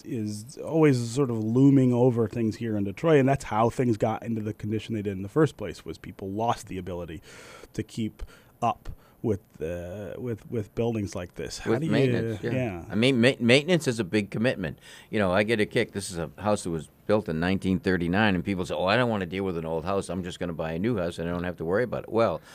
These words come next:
Speaker 2: a new house becomes old after the first year. You've gotta start thinking about, "Well, let's see, in a few more years, I'm gonna have to do painting, or I wanna make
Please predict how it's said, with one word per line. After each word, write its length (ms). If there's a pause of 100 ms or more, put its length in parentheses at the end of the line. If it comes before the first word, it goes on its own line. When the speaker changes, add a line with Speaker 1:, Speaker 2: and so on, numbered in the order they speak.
(300)
Speaker 2:
a 80
new 180
house 240
becomes 460
old 400
after 260
the 80
first 380
year. 180
You've 220
gotta 160
start 260
thinking 300
about, 360
"Well, 380
let's 240
see, 160
in 100
a 60
few 200
more 200
years, 260
I'm 120
gonna 160
have 140
to 80
do 200
painting, 480
or 160
I 60
wanna 260
make 240